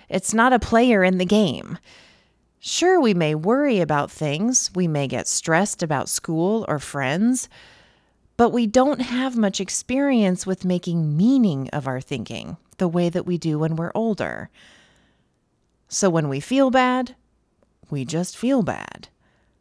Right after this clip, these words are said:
Then we move on when we're done feeling bad. <laughs>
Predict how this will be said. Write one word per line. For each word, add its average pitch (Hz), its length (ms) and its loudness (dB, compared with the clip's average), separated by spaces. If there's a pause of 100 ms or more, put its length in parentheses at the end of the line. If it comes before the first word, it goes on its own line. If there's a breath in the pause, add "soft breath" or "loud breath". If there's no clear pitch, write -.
(320)
Then 139 160 -4
we 156 140 -2
move 185 320 2
on 247 500 4 (320)
when 165 220 0
we're 196 100 2
done 160 280 2
feeling 165 360 0
bad. 202 560 2
<laughs> 208 800 0